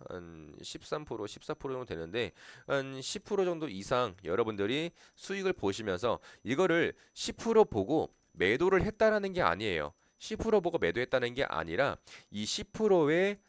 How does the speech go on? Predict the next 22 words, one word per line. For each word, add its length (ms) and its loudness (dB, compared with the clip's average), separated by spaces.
수익을 880 0
보시면서 1080 0
앞으로 540 -2
지켜보시는 960 -2
거죠. 300 -6
앞-, 280 -4
그, 180 -8
앞으로 400 -2
지켜보는 640 -6
거다. 320 -4
자, 200 4
왜 160 2
그러냐면 720 2
여러분들이 720 2
매수를 720 2
하자마자 920 0
마이너스 560 0
이십 640 -8
퍼센트인 720 0
상황에서 760 0
이 160 -4
차트를 540 0